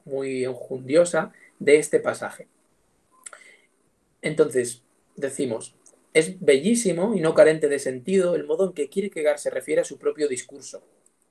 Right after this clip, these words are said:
Él prologa su discurso diciendo que es una insignificante flor escondida en el gran bosque,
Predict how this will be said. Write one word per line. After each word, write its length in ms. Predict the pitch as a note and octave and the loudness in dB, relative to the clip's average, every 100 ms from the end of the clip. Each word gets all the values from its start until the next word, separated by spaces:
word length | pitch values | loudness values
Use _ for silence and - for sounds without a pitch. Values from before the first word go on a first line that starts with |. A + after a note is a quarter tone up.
| - | 0
Él 360 | D#3 E3 F#3+ _ - | 0 0 -8 _ -4
prologa 420 | C3+ C3 D3 C#3 | 2 4 4 2
su 120 | C3 | -6
discurso 440 | B2 - D#3 - | -12 -12 -12 -10
diciendo 500 | D3 C3 D3+ D3 D3 - - - - | -10 -8 -6 -4 -4 -8 -20 -20 -2
que 140 | D3+ | 2
es 140 | F3 G3+ | 2 2
una 100 | F3+ | -2
insignificante 800 | F3 E3+ C#3+ B2+ C3 D#3+ F3 | -2 -6 -6 -2 4 4 2
flor 320 | E3 E3+ D3+ D3 | -2 4 4 2
escondida 520 | - C3 C3 D3 D3 | -2 -6 -2 4 4
en 60 | B2+ | 4
el 140 | B2 | 0
gran 260 | B2 C3 A#2 | 0 -2 -4
bosque, 320 | A2 - | -10 -12